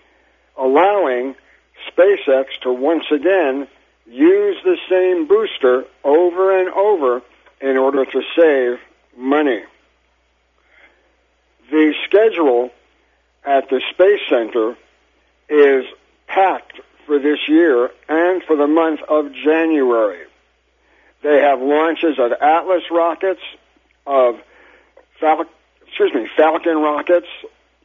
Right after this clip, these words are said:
They have launches from startup companies. It's gonna be quite a January for those along the Space Coast. China yesterday tested a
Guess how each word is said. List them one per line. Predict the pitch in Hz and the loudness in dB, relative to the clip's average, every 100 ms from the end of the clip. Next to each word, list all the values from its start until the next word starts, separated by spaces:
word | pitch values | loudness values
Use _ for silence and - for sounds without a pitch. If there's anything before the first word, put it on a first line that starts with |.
| _ _ | _ _
They | 147 143 | -4 0
have | 139 131 | 2 0
launches | 120 127 147 156 - 156 - | -2 -2 -2 -2 -4 -6 -4
from | 143 120 - | -6 -6 -6
startup | - 160 160 147 - | 0 2 2 -2 -4
companies. | 165 165 185 185 180 - - _ _ _ _ _ _ _ _ _ | -6 -2 0 0 -2 -4 -14 _ _ _ _ _ _ _ _ _
It's | 165 160 | -6 0
gonna | 151 139 | 0 0
be | 135 | -2
quite | 131 - 170 208 208 _ - | -4 0 2 2 -2 _ -10
a | 156 | -8
January | 139 185 202 196 160 131 117 117 123 120 _ _ _ _ _ _ _ | -2 0 2 0 0 0 0 0 -2 -6 _ _ _ _ _ _ _
for | 135 135 | -2 2
those | 147 170 165 | 4 4 2
along | 156 156 175 135 123 123 135 | 0 0 0 -2 -4 -8 -8
the | 127 127 | -8 -8
Space | - 151 156 - | -2 0 0 -2
Coast. | 139 98 - - - _ _ _ _ _ _ _ _ _ | -2 -2 -4 -18 -20 _ _ _ _ _ _ _ _ _
China | - 185 202 208 156 139 | -2 0 2 2 0 0
yesterday | 143 170 - 151 117 104 101 117 _ _ _ _ _ | 2 0 0 -2 -2 -2 -4 -10 _ _ _ _ _
tested | - 180 180 202 180 | 0 2 2 0 0
a | 139 | 0